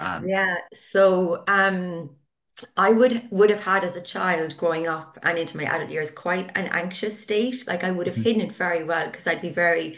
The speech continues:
Speaker 2: smiley, positive, friendly, which is a part of me as well. But there was always this part lurking, like, in the shadow part, this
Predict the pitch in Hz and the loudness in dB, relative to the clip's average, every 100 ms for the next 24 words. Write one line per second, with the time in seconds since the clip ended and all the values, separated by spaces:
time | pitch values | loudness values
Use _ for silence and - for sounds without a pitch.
0 | - - - - 202 190 190 175 175 - | -18 -20 -8 0 4 4 4 0 -4 -2
1 | 185 175 175 196 165 - 175 170 170 160 | -2 -2 -4 -4 -4 -2 -2 -2 -2 -4
2 | 160 156 - - 220 285 302 240 226 214 | -4 -8 -14 2 2 4 -2 0 2 2
3 | 208 202 190 180 170 196 185 160 - - | 0 -2 -2 -2 -2 0 2 0 -4 -12
4 | - 190 196 180 196 196 190 180 165 - | -6 -2 2 2 6 6 6 2 -4 -6
5 | - 180 180 170 170 180 - 185 196 190 | -2 -2 0 2 4 2 -2 -8 -6 -6
6 | 180 185 180 180 175 165 165 - 156 165 | -4 -2 -2 -2 -4 -2 -4 -2 0 0
7 | 180 175 - 196 196 151 - - | 0 -2 -2 -2 -2 -6 -6 -10